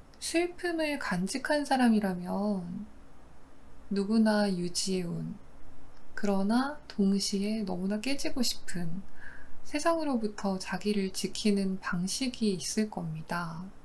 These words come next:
세상에는 계란을 주는 아주머니보다는 화를 내는 어른들이 더 많으니까요.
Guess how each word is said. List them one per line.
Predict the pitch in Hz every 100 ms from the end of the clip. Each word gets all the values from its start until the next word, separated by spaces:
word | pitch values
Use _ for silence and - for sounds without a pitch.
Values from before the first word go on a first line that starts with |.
| -
세상에는 | - 277 294 277 247 226 208
계란을 | - 196 226 240 233 220 208
주는 | - 190 185 190 190
아주머니보다는 | 170 175 - 208 202 190 185 175 175 180 170 185 196
화를 | 294 330 302 202
내는 | 185 180 190
어른들이 | 175 170 202 190 190 180
더 | 190
많으니까요. | 180 82 175 104 87 - - 208 226 185